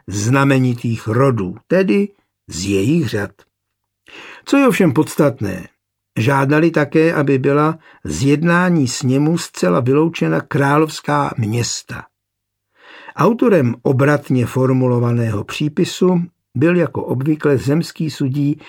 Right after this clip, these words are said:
Jan Zajíc z Hasenburka.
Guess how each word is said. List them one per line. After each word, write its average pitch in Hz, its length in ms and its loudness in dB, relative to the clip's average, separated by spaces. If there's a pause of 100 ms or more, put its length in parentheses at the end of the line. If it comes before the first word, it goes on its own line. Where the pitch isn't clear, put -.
(320)
Jan 180 420 2
Zajíc 139 680 -2
z 85 160 -10
Hasenburka. 107 1000 -4